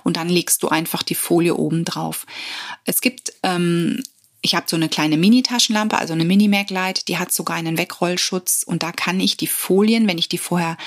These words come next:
in Kreise geschnitten habe, sogar reinlegen. Das heißt, ich muss die Folie nicht separat festhalten, sondern sie wird von diesem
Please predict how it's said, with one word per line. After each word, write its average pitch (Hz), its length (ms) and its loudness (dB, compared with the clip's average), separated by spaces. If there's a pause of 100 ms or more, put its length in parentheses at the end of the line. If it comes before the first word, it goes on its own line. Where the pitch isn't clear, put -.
(420)
in 170 100 -2
Kreise - 400 -2
geschnitten 202 480 0
habe, 180 220 -2
sogar 165 320 -2
reinlegen. 185 840 4
Das - 180 -2
heißt, 170 220 -4
ich - 100 -4
muss 180 180 0
die 180 100 -4
Folie 185 340 2
nicht 175 220 -4
separat 180 420 -2
festhalten, 180 640 -2
sondern 165 360 0 (380)
sie 170 180 -2
wird 170 160 0
von 175 220 0
diesem 165 400 0